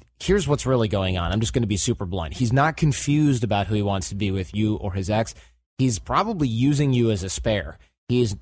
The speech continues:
not really, it sounds like he's doing you a favor, but he's not. He's actually kind of a jerk. He's just going to leave you as soon as something quote unquote better comes along, 'cause he knows that he can string you along.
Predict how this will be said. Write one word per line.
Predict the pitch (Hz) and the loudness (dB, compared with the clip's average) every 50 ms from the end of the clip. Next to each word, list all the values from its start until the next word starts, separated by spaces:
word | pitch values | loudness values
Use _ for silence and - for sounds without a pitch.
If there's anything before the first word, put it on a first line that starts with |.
| _ | _
not | 127 127 123 139 151 - - 127 | -4 0 0 2 0 0 -2 -2
really, | 117 131 139 135 131 127 120 117 - | 0 0 2 2 2 2 2 0 -2
it | - 123 131 120 | -6 -12 -4 -2
sounds | - 185 196 190 | 0 0 2 0
like | 175 151 | 0 0
he's | - 151 131 | 0 0 2
doing | 117 143 139 131 127 | 2 2 2 4 2
you | 113 104 | 2 0
a | |
favor, | - - 101 98 101 123 131 | 0 0 -2 -2 0 0 0
but | 113 113 101 | 0 0 0
he's | 110 113 101 | 0 0 0
not. | 107 104 92 85 82 85 | 0 0 0 -2 -4 -4
He's | 107 107 117 | -2 0 2
actually | 123 123 - - 123 110 | 0 0 0 -2 -2 0
kind | 127 113 107 | 0 0 0
of | 95 | -2
a | 92 | -4
jerk. | 87 - 135 147 135 117 110 - - | -6 -2 0 2 2 0 0 -4 -12
He's | - - - 127 139 143 127 | -14 -6 -2 0 0 0 0
just | 113 110 143 143 131 - 123 | 0 0 2 2 2 0 0
going | 110 123 117 117 117 117 113 | 0 2 2 2 2 0 0
to | - - - 113 101 | 0 0 -2 0 -2
leave | 98 107 117 131 139 123 | -2 -2 0 0 0 0
you | 110 107 101 98 98 | 0 0 0 0 -2
as | - 101 98 | -2 -4 -4
soon | - - 127 127 135 | -2 0 0 2 2
as | 120 | 0
something | - - 123 113 - 117 110 | 0 0 -2 0 0 -2 -2
quote | 98 - 117 117 120 | 0 0 0 0 0
unquote | 117 107 - 110 107 101 85 95 | 0 0 0 -2 -2 -2 -4 -2
better | 87 110 117 117 104 92 92 92 82 - - _ _ _ _ _ | 0 2 2 2 2 0 0 -2 -4 -6 -14 _ _ _ _ _
comes | _ - 151 127 127 117 98 | _ 0 2 2 2 2 2
along, | 104 98 110 117 104 90 87 92 | 2 2 2 2 2 0 -2 -2
'cause | 113 113 - | -4 -2 0
he | 131 131 | 0 2
knows | 123 120 123 127 135 135 120 | 4 4 4 4 4 4 2
that | 123 117 - | 2 0 2
he | - 127 | 0 -2
can | 117 - 135 123 | 0 0 0 0
string | - - - 123 117 117 | 0 -2 -2 0 0 2
you | 113 110 104 | 2 2 2
along. | 98 92 101 120 117 107 92 90 87 80 | 2 2 2 2 2 2 0 -2 -4 -8